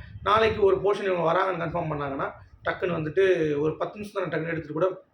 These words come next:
நம்ம அட்டாச் பண்ணிடலாம் ஃபினாலேக்கு. அதை நான் உங்களுக்கு நாளைக்கு காலையில நான் கன்ஃபார்ம் பண்றேன். ஏன்னா, இது வரைக்கும் வந்த தகவலின்படி நாளைக்கு ஜாயின் ஆனா ஆகலாம். இன்னைக்கு முடியாது. Because she is in மதுரை அப்படிங்கிறது தான். But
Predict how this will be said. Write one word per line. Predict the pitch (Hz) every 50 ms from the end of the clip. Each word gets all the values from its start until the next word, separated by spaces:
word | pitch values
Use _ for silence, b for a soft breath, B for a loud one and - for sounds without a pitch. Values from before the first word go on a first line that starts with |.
| _ _
நம்ம | - 147 143 139 139 135 131 131
அட்டாச் | 135 135 160 160 156 -
பண்ணிடலாம் | - 143 143 139 131 131 131 127
ஃபினாலேக்கு. | - 156 147 147 147 139 135 135 - 156 202 190 B B B B B
அதை | B - 185 185
நான் | 180 -
உங்களுக்கு | 165 165 156 147 151
நாளைக்கு | 156 160 156 143 -
காலையில | 160 160 180 180 180 180 185 185
நான் | 185 156 139
கன்ஃபார்ம் | 143 143 156 151 147 139
பண்றேன். | 139 135 131 127
ஏன்னா, | 131 151 160 151
இது | 139 151
வரைக்கும் | 156 160 180 180 240 240 247 247 B B B B B B B B B -
வந்த | 151 165 180 185
தகவலின்படி | 180 160 147 175 185 185 175 165 151 147 143 156 240 - - - - - - _ _ _ - - -
நாளைக்கு | - 151 160 165 170 156 147
ஜாயின் | 120 151 160 185 214 214
ஆனா | 190 175 175 202 220
ஆகலாம். | 190 175 - 156 151 156 156 139 - - - - _ _ - - _ _ _ _ _ - _
இன்னைக்கு | - 180 202 214 208 202
முடியாது. | 175 160 170 175 165 - - - - - - - - - - - - -
Because | - 147 147 202 214 208
she | 185 180
is | 151
in | 170 156
மதுரை | 143 143 147 156 156 143 - - -
அப்படிங்கிறது | - - 135 139 143 135 127 131 127 127
தான். | 175 214 214 170
But | 160 -